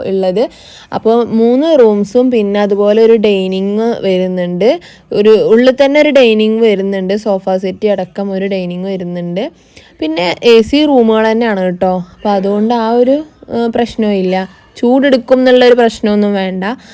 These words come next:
നല്ല രീതിയിൽ കിടക്കാൻ ഇഷ്ടംപോലെ സ്ഥലമുണ്ട്. ഇതുപോലെ പിന്നെ കിച്ചണാണുള്ളത്. നേരത്തെ പറഞ്ഞ കിച്ചണിനോട് ചേർന്നിട്ട്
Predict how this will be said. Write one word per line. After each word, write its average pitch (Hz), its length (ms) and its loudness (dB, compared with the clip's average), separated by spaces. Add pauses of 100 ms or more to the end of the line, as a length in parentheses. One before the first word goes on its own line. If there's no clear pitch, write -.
(260)
നല്ല 208 260 2 (120)
രീതിയിൽ 226 320 2
കിടക്കാൻ 214 380 2
ഇഷ്ടംപോലെ 262 960 2
സ്ഥലമുണ്ട്. 185 600 -2 (580)
ഇതുപോലെ 214 520 2 (1040)
പിന്നെ 269 260 4 (100)
കിച്ചണാണുള്ളത്. 196 960 0 (500)
നേരത്തെ 226 360 2 (100)
പറഞ്ഞ 220 280 2 (240)
കിച്ചണിനോട് 220 640 0 (120)
ചേർന്നിട്ട് 196 560 0